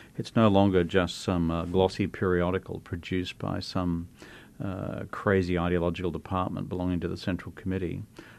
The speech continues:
on why Marxism, Leninism are good for you as every any good breakfast cereal. It's a much more sophisticated business, applying across their digital platforms and applying across,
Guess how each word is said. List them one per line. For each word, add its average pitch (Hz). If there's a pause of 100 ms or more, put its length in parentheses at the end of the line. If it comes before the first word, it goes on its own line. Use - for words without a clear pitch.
(180)
on 95
why 90
Marxism, 90
Leninism 87
are 82
good 92
for -
you 90
as 85 (120)
every 90
any 87
good 82
breakfast 85
cereal. 90 (400)
It's 127
a 131
much 139
more 98
sophisticated 87
business, - (320)
applying 101
across - (400)
their 101
digital 104
platforms 90
and 85
applying 87
across, 87